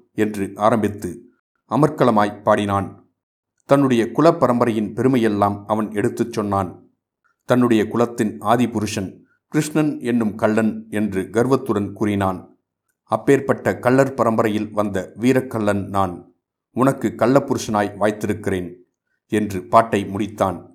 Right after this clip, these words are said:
அப்படி பாட்டை முடிக்கும்போது தன்னுடைய முகமூடியை சற்று அவன் விலக்கி சொந்த முகத்தை காட்டினான். அப்போது சதாரம் "ஆ!" என்று கூவி மூர்ச்சையாகி கீழே விழுந்தாள். ஆனால் சபையோர் எல்லாரும் அச்சமயம் பிரமாதமான குதூகலம் அடைந்து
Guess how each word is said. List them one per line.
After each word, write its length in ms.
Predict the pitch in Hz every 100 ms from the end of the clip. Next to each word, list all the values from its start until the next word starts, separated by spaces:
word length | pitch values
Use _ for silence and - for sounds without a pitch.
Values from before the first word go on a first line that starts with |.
| _ _ _ _ _ -
அப்படி 400 | - - 107 98
பாட்டை 420 | - 135 160 113
முடிக்கும்போது 800 | 107 110 110 110 101 92 78 - _ _
தன்னுடைய 420 | - 123 117 107
முகமூடியை 600 | 95 113 143 135 113 101 98
சற்று 360 | 117 110 110
அவன் 240 | 101 98 95
விலக்கி 540 | 104 107 98 95 - _
சொந்த 320 | - 139 147 131
முகத்தை 440 | 113 110 101 92
காட்டினான். 720 | - 101 104 98 95 - - _ _ _ _ -
அப்போது 460 | 117 - 123 104 104
சதாரம் 560 | 104 113 107 - - _ _ _ _ _ 160
"ஆ!" 380 | 180 175 - - _ _ _ _ _ -
என்று 320 | 117 113 104
கூவி 580 | 117 107 90 - - _
மூர்ச்சையாகி 760 | 131 139 123 104 101 98 82 -
கீழே 380 | 127 120 107 98
விழுந்தாள். 640 | 101 104 98 95 87 - _ _ _ _ _ _ _
ஆனால் 420 | 113 113 104 107
சபையோர் 500 | - 127 143 139 127 -
எல்லாரும் 600 | 107 107 107 98 101 -
அச்சமயம் 680 | 104 110 131 120 113 98 -
பிரமாதமான 560 | 113 135 139 131 117
குதூகலம் 500 | 113 117 120 117 113
அடைந்து 600 | 110 101 101 98 - -